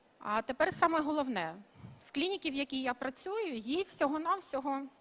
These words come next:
чотири місяці. А, я не знаю, що робить Endymed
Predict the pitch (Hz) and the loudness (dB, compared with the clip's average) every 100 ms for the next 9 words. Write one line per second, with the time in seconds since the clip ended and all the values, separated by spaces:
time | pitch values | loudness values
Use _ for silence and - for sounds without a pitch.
0 | - - 226 240 262 233 - 170 - 160 | -14 -10 -4 -2 0 -2 -4 -8 -10 -12
1 | - _ - - - - - - _ _ | -14 _ -20 -20 -20 -20 -20 -20 _ _
2 | - 214 202 202 220 247 294 453 508 320 | 0 2 4 2 -4 2 4 4 2 4
3 | 294 220 208 220 - 262 262 233 214 190 | 6 6 2 0 0 2 4 4 2 0
4 | 220 226 277 214 220 202 214 233 233 226 | 0 2 0 2 0 0 0 -2 0 2